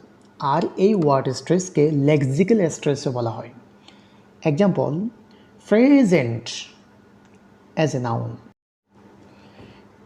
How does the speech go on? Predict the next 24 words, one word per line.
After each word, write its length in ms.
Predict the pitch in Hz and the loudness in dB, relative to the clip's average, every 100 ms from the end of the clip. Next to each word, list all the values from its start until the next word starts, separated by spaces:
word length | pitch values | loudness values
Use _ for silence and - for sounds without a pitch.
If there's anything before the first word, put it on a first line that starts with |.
| - | 0
এবার 320 | 180 214 220 | 2 4 4
আমরা 180 | 208 202 | 4 4
জানব 380 | 196 190 190 202 - | 4 4 4 2 0
rules 540 | 147 185 202 - - | 2 4 4 0 -2
of 40 | 175 - | 0 0
word 460 | 147 139 139 - - | 2 4 2 -2 -8
stress। 380 | - - - - - - - - - _ _ _ _ - _ _ - _ _ _ | -8 -6 -8 -8 -14 -18 -20 -20 -20 _ _ _ _ -20 _ _ -20 _ _ _
এই 140 | - 240 | 0 2
প্রশ্নের 380 | - 247 - 233 | 2 0 0 -2
সবচেয়ে 440 | - 240 - 247 | -2 -6 -2 0
গুরুত্বপূর্ণ 720 | 151 180 233 - 285 247 220 208 - | 4 2 2 0 2 4 2 2 0
পয়েন্ট 240 | 165 202 196 | 0 0 -2
হচ্ছে 400 | 185 - 156 254 | -4 -2 -2 -2
rules 340 | 202 175 247 247 | 0 4 2 2
of 120 | 233 233 - | -2 -2 -4
word 320 | 156 147 180 214 | 0 2 0 -4
stress। 400 | - - 131 - - - _ _ - - | -10 -12 -14 -14 -20 -20 _ _ -20 -2
অনেক 200 | - 233 | 2 2
সময় 220 | - 254 | 2 4
দেখা 220 | 185 185 | 4 4
যায় 180 | 226 220 233 | 4 2 2
অনেকে 440 | 165 175 208 170 165 - - | 0 0 2 2 0 -4 -2
এই 220 | 185 240 | 2 4
রুলগুলো 400 | 190 190 220 220 | 6 6 6 4